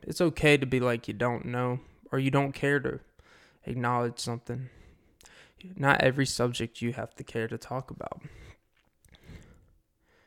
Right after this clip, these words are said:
But if you are gonna talk about something, right? Like, it doesn't matter if you're right or wrong, technically.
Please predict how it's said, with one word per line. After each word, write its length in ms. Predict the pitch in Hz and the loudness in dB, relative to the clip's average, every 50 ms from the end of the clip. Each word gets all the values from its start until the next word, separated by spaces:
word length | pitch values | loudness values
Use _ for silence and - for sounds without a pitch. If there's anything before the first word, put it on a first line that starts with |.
| _ _ _ _ _ _ _ _ _ _ _ _ - | _ _ _ _ _ _ _ _ _ _ _ _ 6
But 340 | - 220 165 - - - - - - - - - - - - - - - - - - - - _ _ _ _ _ _ _ _ _ _ _ _ _ _ _ _ _ _ _ _ _ _ _ _ _ _ _ _ _ _ _ _ _ _ _ - | 8 10 10 8 6 2 -8 -16 -16 -16 -16 -16 -18 -18 -18 -20 -20 -20 -20 -20 -20 -20 -20 _ _ _ _ _ _ _ _ _ _ _ _ _ _ _ _ _ _ _ _ _ _ _ _ _ _ _ _ _ _ _ _ _ _ _ -6
if 160 | 156 - 170 | -2 2 2
you 200 | 170 170 - - - | 2 2 2 4 8
are 280 | 208 220 240 247 220 170 | 10 10 12 10 8 8
gonna 260 | 143 139 127 117 120 | 6 2 2 2 -2
talk 300 | - - 123 117 117 - | 0 2 0 0 2 2
about 260 | 113 110 - - - | 0 0 0 -2 -4
something, 400 | - - 62 - - - - - - | -6 -8 -8 -8 -8 -10 -10 -6 -2
right? 280 | - 107 117 - - - - - - - - - - - - - - - - - _ _ _ _ _ _ _ _ - - - - - - - - - - - - - - - _ _ _ _ _ _ _ _ - | 0 2 2 2 0 -4 -12 -20 -20 -20 -20 -20 -20 -20 -20 -20 -20 -20 -20 -20 _ _ _ _ _ _ _ _ -20 -18 -18 -18 -18 -20 -20 -20 -20 -20 -20 -20 -20 -20 -20 _ _ _ _ _ _ _ _ -8
Like, 560 | - 160 151 151 156 - - - - - - - _ _ _ _ _ _ _ _ _ _ _ _ _ _ _ _ _ - - | -4 0 6 8 8 8 8 6 0 -10 -10 -10 _ _ _ _ _ _ _ _ _ _ _ _ _ _ _ _ _ -2 4
it 160 | - 170 156 147 | 4 4 8 10
doesn't 380 | 208 226 254 262 226 - - | 8 8 10 8 6 4 4
matter 640 | 131 131 139 147 151 156 143 135 123 127 127 131 131 - - - - - | 6 8 10 12 12 12 12 10 8 6 4 2 0 -4 -10 -16 -6 -4
if 220 | 135 123 - - | -4 -4 -2 -2
you're 100 | 123 113 | -4 -4
right 360 | 120 135 135 131 139 131 - | 0 2 4 6 6 4 2
or 120 | 139 120 117 | 0 -2 -2
wrong, 440 | 113 123 123 123 120 117 110 - - | 0 2 2 2 2 -2 -4 -6 -8
technically. 560 | - - - - - _ - - - - - | -8 -8 -8 -8 -8 _ -14 -12 -10 -10 -10